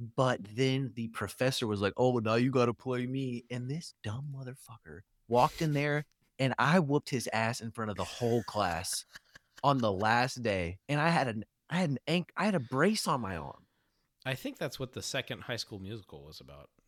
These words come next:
Speaker 1: Yeah, well, I was the villain that day, and I, and he knew it
Speaker 2: <laughs>
Speaker 1: 'cause he had been jabbing me all semester. Like, I would win, and I would be like,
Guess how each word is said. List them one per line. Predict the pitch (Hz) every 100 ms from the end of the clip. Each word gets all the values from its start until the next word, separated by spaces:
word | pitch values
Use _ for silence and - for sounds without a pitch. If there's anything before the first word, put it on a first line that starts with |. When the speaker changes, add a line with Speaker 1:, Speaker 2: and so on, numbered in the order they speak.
| _
Speaker 1:
Yeah, | 120 117 104 98 -
well, | 110 104 92
I | 104 143
was | 147 117
the | 104
villain | 92 120 113 104 98
that | 92 104 76
day, | 85 82 95 _ 196
and | 202
I, | 110 101
and | 165
he | 175
knew | 156 139 127
it | 104 -
Speaker 2:
<laughs> | 208 175
Speaker 1:
'cause | 160 165
he | 190
had | 156
been | 143 127 113 127
jabbing | 123 117 110 110
me | 104
all | - 104 101
semester. | 107 95 - 98 92
Like, | 101 95
I | 117
would | 117
win, | 107 107 107 113
and | 110 110
I | 104
would | 101 98
be | 107
like, | 101